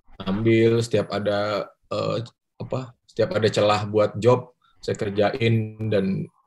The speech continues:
eh, saya nggak masalah beda-beda style atau, eh, apa, beda-beda project. Soalnya saya nganggep ya di situ saya bisa banyak belajar,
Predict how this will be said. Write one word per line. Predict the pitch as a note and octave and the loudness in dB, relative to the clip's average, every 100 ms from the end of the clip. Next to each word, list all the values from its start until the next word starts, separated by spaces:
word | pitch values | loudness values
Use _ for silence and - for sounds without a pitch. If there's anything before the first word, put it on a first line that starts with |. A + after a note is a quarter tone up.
| _ - - - | _ -20 -20 -8
eh, | G#2 G2 | -4 -4
saya | - A#2+ | -2 -2
nggak | G#2 G2 | -2 -4
masalah | G2 G2 F#2+ G2 - - | -2 0 0 -2 -10 -12
beda-beda | G#2 G2 F#2+ F#2 F#2+ F#2+ E2 | -4 -2 -2 -4 -4 -6 -6
style | - G2 G2 F2+ | -4 0 0 -2
atau, | F#2 F#2+ F#2 F#2+ F#2+ _ _ _ - - | -4 -2 0 0 -4 _ _ _ -20 -10
eh, | F#2+ F#2 F2+ | -6 -6 -6
apa, | G2+ G#2 A2 G2+ | -8 -2 -2 0
beda-beda | F#2 F#2 F#2+ F#2 G2 | 0 0 -2 -2 -2
project. | - G2 F#2 G2+ - - | 0 0 2 2 0 -4
Soalnya | F#2+ A2+ | -2 -2
saya | A#2+ B2 A2+ | 0 0 0
nganggep | G2 A2+ - _ _ _ _ - - - | 0 -2 -4 _ _ _ _ -20 -18 -10
ya | F#2+ | -4
di | F#2+ | -2
situ | G2 A#2 A2+ | 0 0 2
saya | A#2+ | 2
bisa | G#2+ G2 | 2 0
banyak | F#2+ G2 F#2+ | 0 0 -2
belajar, | F#2+ E2+ F#2 G#2+ | 0 0 2 2